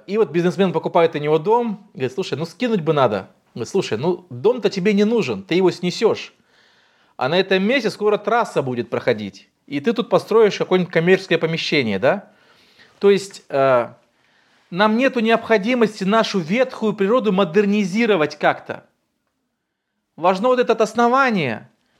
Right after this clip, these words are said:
Оно должно быть полностью снесено и построено что-то новое. То есть наша цель — не нашу ветхую природу отремонтировать, как-то там под-, подлатать, там подшить и так далее,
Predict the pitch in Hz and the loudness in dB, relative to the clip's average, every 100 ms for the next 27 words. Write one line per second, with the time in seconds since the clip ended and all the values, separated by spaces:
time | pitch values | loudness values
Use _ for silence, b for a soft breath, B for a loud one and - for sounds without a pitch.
0 | _ _ - 180 247 247 247 247 247 277 | _ _ -2 0 2 2 2 0 0 0
1 | 247 196 - 208 226 247 254 - 190 202 | 0 -2 -4 -2 0 2 0 0 -2 -2
2 | 190 - 240 247 208 160 - 220 220 220 | -2 -2 0 2 0 -4 -4 -2 0 0
3 | 147 139 156 185 220 196 131 101 98 _ | -4 -6 -4 0 2 2 0 -4 -8 _
4 | _ _ _ _ _ _ _ _ _ _ | _ _ _ _ _ _ _ _ _ _
5 | - 175 160 180 214 240 214 - 254 254 | -2 0 0 0 0 0 -2 -4 0 0
6 | 240 - 175 208 214 262 - 226 185 220 | 0 -6 -2 0 2 0 0 -2 0 -2
7 | - 214 202 196 214 185 180 185 190 180 | 0 0 2 2 2 2 0 2 0 0
8 | - 226 202 170 - 170 170 165 160 139 | -2 0 2 2 2 0 0 0 -2 0
9 | 165 160 - b b b b 175 170 185 | -2 -2 -12 b b b b -2 0 0
10 | 185 240 240 - 180 156 175 - - 247 | 0 0 0 2 0 2 0 0 0 0
11 | 247 - 185 175 156 180 156 117 98 - | 0 0 0 0 0 0 2 0 -4 -8